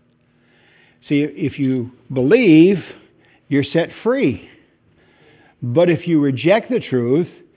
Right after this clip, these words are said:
you end up believing a lie, and lies end up in bondage,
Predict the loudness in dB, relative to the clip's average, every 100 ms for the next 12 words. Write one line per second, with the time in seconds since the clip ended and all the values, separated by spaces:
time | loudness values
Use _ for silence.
0 | _ _ _ -4 -2 0 0 0 0 -2
1 | -6 -20 -20 -8 0 4 6 6 2 0
2 | 0 2 2 4 2 0 -6 -18 _ _
3 | -4 -2 0 0 0 0 -2 -4 -6 -2
4 | 0 0 -2 -6 -6 -4 -4 -6 -12 _
5 | _ _ -8 -6 -4 -4 -4 -8